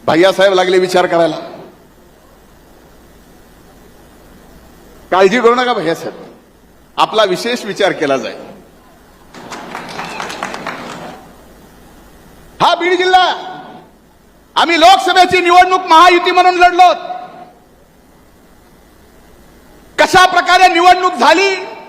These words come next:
या महाराष्ट्राला नाही, तर देशाला माहिती आहे. ज्या जात पात धर्मासाठी ही निवडणूक झाली, त्याचं मुख्य कंपनच बीड होतं. पण तरी सुद्धा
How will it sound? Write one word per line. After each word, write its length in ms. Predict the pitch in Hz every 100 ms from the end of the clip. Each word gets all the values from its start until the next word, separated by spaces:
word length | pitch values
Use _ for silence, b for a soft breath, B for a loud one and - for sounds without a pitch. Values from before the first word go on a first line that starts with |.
| - - _ _ _ _ _ _ -
या 180 | 262 349
महाराष्ट्राला 720 | 320 339 370 370 381 359 349
नाही, 220 | 339 403
तर 140 | 392
देशाला 480 | 330 320 330 381 381
माहिती 320 | 349 359 349
आहे. 240 | 240 - - - - - _ _ _ _ _ _ _ _ _ _ _ _ _ _ _ _ _ _ _ - 165
ज्या 220 | 247 311
जात 300 | 320 370 370
पात 380 | - 349 359 359
धर्मासाठी 720 | 320 - 320 370 359 349 339
ही 120 | 311
निवडणूक 440 | 302 320 330 330 240
झाली, 320 | 233 285 311
त्याचं 300 | 294 285 247
मुख्य 340 | 269 - -
कंपनच 640 | 302 - 320 330 381 381
बीड 260 | 277 339 359
होतं. 480 | 330 339 330 254 285 - - - - _ _ _ _ _ _ _ _
पण 100 | 143 - -
तरी 220 | 277 392
सुद्धा 640 | 381 349 359 285 226 -